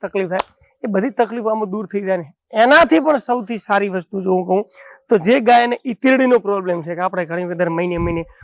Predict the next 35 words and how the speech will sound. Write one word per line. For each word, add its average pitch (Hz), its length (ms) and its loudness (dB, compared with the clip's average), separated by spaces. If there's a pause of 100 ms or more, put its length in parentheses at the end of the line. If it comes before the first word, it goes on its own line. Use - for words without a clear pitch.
(120)
ઉનાળાની 202 500 4
અંદર 190 120 -4
દવા 185 240 2
લગાવવી 185 320 -4
પડતી, 180 280 -12 (480)
બિલકુલ 302 360 4
નહીં 233 120 4
થાય. 165 140 -12 (300)
ઈતરડીનો 285 440 -2
પ્રોબ્લેમ 240 460 0
હાવ 277 420 2
નીકળી 196 260 0
જાય 175 120 -2
છે. - 160 -14 (420)
એટલા 233 200 0
માટે 240 360 0
જો 220 120 0
તમારી 208 360 2
પાસે 196 260 0
વાડો 175 320 0
હોય 160 220 -4 (340)
અને 190 80 -6
શક્ય 214 360 -4
હોય 202 220 0 (340)
તો 208 60 -8
ખોટા 226 340 -2
કામના 233 240 -2
ઉપરથી 220 340 -2
મજૂરી 208 380 2
કરીને 240 320 2
ખર્ચ 220 240 -6
કરવાની 214 260 0
જરૂર 202 140 -2
નથી. 190 220 -2
અને - 380 -8